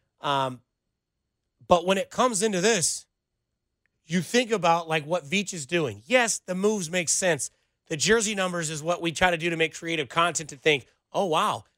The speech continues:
Not only are they trying to replace the defense, new defensive coordinator, seven new starters, but you also have new guys on the squad where you're like, Oh, these guys are wearing the same jersey numbers as the guys before, and these jerseys numbers are being pla-, being used by guys that are better than these guys because they're younger,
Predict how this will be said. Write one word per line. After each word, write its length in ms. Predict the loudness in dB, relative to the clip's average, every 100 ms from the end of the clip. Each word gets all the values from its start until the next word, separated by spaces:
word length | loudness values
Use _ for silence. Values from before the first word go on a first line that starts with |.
| _
Not 180 | 0 2
only 160 | 2 0
are 20 |
they 120 | 0
trying 180 | 2 2
to 60 |
replace 340 | 2 0 0 0
the 100 | -2
defense, 460 | -2 -2 -2 -4 -8
new 140 | -8 -6
defensive 360 | -2 -2 -4
coordinator, 540 | 0 0 0 -2 -4 -8 _
seven 420 | -2 4 4 4
new 140 | 0 -2
starters, 500 | 4 6 6 -2 -10 _ -4
but 100 | 0
you 120 | 0
also 220 | 0 -2
have 260 | 0 0 0
new 160 | 0
guys 280 | 2 2 2
on 120 | -2
the 60 | -4
squad 480 | -2 0 2 2 -4 _ _
where 120 | -2
you're 120 | -2
like, 180 | -2 -2 0
Oh, 340 | 2 2 -4 _ _ _ -8
these 160 | -6 0
guys 380 | 2 2 2
are 80 | -2
wearing 320 | -2 0 -2
the 80 | -2
same 320 | 0 2 0
jersey 260 | 0 -2 0
numbers 300 | 0 0 0
as 140 | -4
the 40 | 4
guys 320 | 6 6 2
before, 500 | -6 -2 2 2 0 -8 _
and 160 | -6 -4
these 200 | -4 -4
jerseys 440 | -2 -2 -4 -2
numbers 320 | 0 0 -2 -4 _ -2
are 100 | 0
being 260 | 0 -2
pla-, 220 | -2 -4 -4 -8 -8
being 240 | -2 0
used 260 | 0 -2 0
by 120 | 2
guys 280 | 4 2 2
that 100 | -4
are 120 | -4
better 320 | 0 0 0
than 100 | -6
these 160 | -14 -8
guys 240 | -6 -6
because 340 | -8 -6 -6
they're 140 | -6 -12
younger, 500 | -4 -2 0 -2